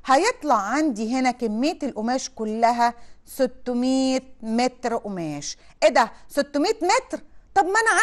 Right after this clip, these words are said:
عندي الراجل بيقول لي التوب ستين متر. هقول له: "يبقى عدد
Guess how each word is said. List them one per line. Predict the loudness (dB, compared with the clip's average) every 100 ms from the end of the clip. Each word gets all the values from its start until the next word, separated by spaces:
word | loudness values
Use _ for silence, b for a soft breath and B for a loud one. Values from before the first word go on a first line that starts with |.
| 2
عندي | 0 2
الراجل | 2 2 0
بيقول | 0 2 2 2
لي |
التوب | -4 -4 4 6 4 0
ستين | -10 -8 -2 0 4
متر. | 4 4 0 -12 b 0
هقول | 4 4
له: | 2
"يبقى | 0 2 0 4 4
عدد | 4 2 -2